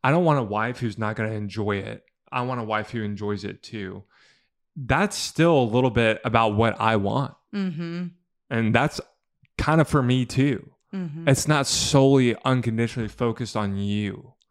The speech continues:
Speaker 2: Yeah.
Speaker 1: Which is, "Hey, for you, period, nothing to do with me.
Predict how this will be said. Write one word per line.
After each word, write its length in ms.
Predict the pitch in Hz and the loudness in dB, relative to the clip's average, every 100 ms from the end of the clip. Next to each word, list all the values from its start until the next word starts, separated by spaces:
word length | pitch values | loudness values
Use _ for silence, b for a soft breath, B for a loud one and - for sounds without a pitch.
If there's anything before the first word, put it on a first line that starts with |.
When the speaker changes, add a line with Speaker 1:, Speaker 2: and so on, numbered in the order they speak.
| - | -10
Speaker 2:
Yeah. 300 | 185 139 143 - | -6 -6 -8 0
Speaker 1:
Which 180 | 120 117 | 0 0
is, 300 | 104 92 - b b b | -4 -6 -16 b b b
"Hey, 360 | 135 123 95 - _ | -4 -2 -4 -12 _
for 240 | - 147 156 | -2 0 0
you, 720 | 110 117 139 120 98 90 90 _ _ _ _ | -2 -4 -2 -2 -4 -10 -20 _ _ _ _
period, 720 | - 135 139 139 117 98 92 _ | -10 0 2 2 0 -6 -14 _
nothing 380 | 123 127 175 165 | -2 0 0 -2
to 80 | 139 | -4
do 160 | 117 131 | -4 -6
with 160 | 110 | -8
me. 300 | 98 95 95 | -12 -16 -20